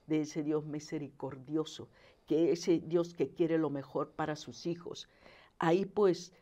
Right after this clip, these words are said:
nos dice, por eso, eh, el San Buenaventura, el santo San Buenaventura nos dice, "En el estado de pecado,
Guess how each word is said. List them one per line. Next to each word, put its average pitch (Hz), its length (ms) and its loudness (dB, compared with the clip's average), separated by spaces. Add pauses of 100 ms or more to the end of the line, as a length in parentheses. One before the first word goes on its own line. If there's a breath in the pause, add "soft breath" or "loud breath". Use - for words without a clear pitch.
(180 soft breath)
nos 175 320 2
dice, 190 420 -4 (160)
por 156 180 4
eso, 170 380 2 (760 soft breath)
eh, 175 360 8 (340)
el 175 360 2
San 165 380 0
Buenaventura, 156 680 2
el 139 80 0
santo 170 380 0
San 165 240 -2
Buenaventura 147 640 0
nos 143 160 -2
dice, 151 300 -4 (300 loud breath)
"En 185 180 10
el 180 120 10
estado 262 520 4
de 247 120 6
pecado, 147 520 0